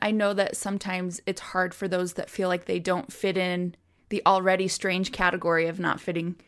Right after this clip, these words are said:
into normal things. Um, it's hard to reach out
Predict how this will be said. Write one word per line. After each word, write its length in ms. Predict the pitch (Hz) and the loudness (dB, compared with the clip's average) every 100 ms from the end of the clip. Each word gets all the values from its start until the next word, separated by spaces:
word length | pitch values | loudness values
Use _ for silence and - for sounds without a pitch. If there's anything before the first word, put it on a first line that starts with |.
| _ _ | _ _
into 400 | 180 170 190 175 | -6 -4 -4 -4
normal 380 | - 185 175 175 | -2 -2 -2 -4
things. 460 | 175 185 175 175 - - | -6 -4 -2 -4 -6 -2
Um, 260 | 175 165 | -2 -2
it's 140 | 170 - | -6 0
hard 240 | 208 196 | 2 2
to 120 | - | 0
reach 260 | 180 175 - | -4 -4 2
out 340 | 156 170 170 | 4 4 2